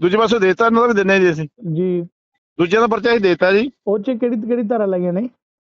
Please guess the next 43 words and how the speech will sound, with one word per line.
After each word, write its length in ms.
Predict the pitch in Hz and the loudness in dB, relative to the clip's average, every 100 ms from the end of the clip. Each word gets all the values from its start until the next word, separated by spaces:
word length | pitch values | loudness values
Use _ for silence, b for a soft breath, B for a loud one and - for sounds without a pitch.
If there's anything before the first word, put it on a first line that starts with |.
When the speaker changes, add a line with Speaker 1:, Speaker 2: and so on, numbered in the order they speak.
| _ _ _ _ - | _ _ _ _ -6
Speaker 1:
ਉਹ 60 | 208 | -4
'ਚ 80 | 254 | 0
ਚਾਰ 220 | 247 233 | 2 2
ਸੌ 100 | 247 | 2
ਬਵੰਜਾ 260 | 233 233 | 2 2
ਲਾਈ 240 | 254 240 240 | 2 4 4
ਆ 40 | |
ਜਿਹੜੀ 220 | 247 247 | 2 2
non-bailable 540 | 233 208 208 196 196 196 | 4 2 2 0 2 2
ਆ, 120 | 190 185 | 2 0
ਬਾਕੀ 240 | 185 208 - _ _ _ _ _ | -2 -4 -6 _ _ _ _ _
ਤਿੰਨ 200 | - 180 | -4 0
ਸੌ 120 | 202 | 0
ਛੱਬੀ 320 | 190 180 202 | 0 0 2
ਆ 60 | 202 | 2
ਜੀ। 180 | 185 165 _ _ _ _ _ - | 2 -2 _ _ _ _ _ -6
Speaker 2:
ਤੇ 200 | 202 208 214 - | -4 -4 -6 -6
ਇਹ, 140 | 214 196 - | -4 -6 -6
ਇਹ 180 | 226 226 | -4 -2
ਕਹਿੰਦੇ 280 | 240 233 262 | -2 -2 -2
ਵੀ 100 | 254 | -2
ਅਸੀਂ 100 | 240 | -2
ਘਰ 220 | 247 208 | -2 -2
ਦੇ 120 | 208 | -2
ਅੰਦਰ 140 | 214 | -2
ਤਾਂ 120 | 202 220 | -2 -2
ਐਂਟਰ 200 | 202 220 | -2 -2
ਨਹੀਂ 140 | 240 | -2
ਕੀਤੀ, 140 | 220 | -2
ਉਹਨਾਂ 140 | 233 247 | -2 -2
ਨੇ 80 | 233 | -2
ਕੈਮਰੇ 400 | 208 196 214 220 | -2 -2 -2 -2
ਅੱਜ 120 | 214 | -2
ਲਾਤੇ 440 | 196 202 202 233 | -2 -2 -2 -4
ਆ 80 | 233 208 | -4 -4
ਉੱਥੇ 280 | 220 180 214 | -6 -2 -2
ਦੇ 80 | 220 | -2
ਗਵਾਹ 280 | 196 196 | -2 -2
ਬੰਦਿਆਂ 240 | 220 208 208 | -2 -2 -2
ਦੇ 60 | |
ਮੁਤਾਬਕ। 480 | 202 190 196 208 277 233 | -2 -2 -2 -2 -2 0
Speaker 1:
ਚਲੋ 220 | 247 269 | 2 4
ਇਹ 220 | 285 | 4